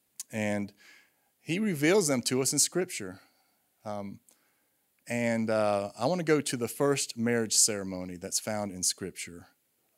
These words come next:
And it's found in, in Genesis chapter two. And it's the same passage that Jesus, when he is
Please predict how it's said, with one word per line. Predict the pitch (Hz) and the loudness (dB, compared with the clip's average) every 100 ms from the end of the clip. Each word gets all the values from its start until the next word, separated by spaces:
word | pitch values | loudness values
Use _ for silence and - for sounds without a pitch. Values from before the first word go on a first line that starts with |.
| _ | _
And | 120 120 117 110 - - _ | -2 0 0 -2 -12 -20 _
it's | 120 - | -6 0
found | 139 127 | 2 2
in, | 120 117 113 | 0 -4 -4
in | 113 | -4
Genesis | 110 113 110 110 | -2 0 0 0
chapter | - 117 - 95 | 2 0 0 -6
two. | - 131 113 92 - - - - - _ - | -2 0 -2 -4 -10 -16 -18 -20 -20 _ -2
And | 123 127 | 2 2
it's | 131 | 2
the | 135 | 6
same | - 165 190 | 8 8 4
passage | - 147 123 - 160 196 - - _ _ _ - | 6 6 8 4 -2 -6 -12 -16 _ _ _ -4
that | 123 | -2
Jesus, | 113 160 247 185 107 151 - - - - _ _ _ _ | 0 2 4 4 2 2 2 0 -4 -12 _ _ _ _
when | 127 131 | -2 2
he | 160 175 | 2 2
is | 151 143 135 120 | 6 8 8 6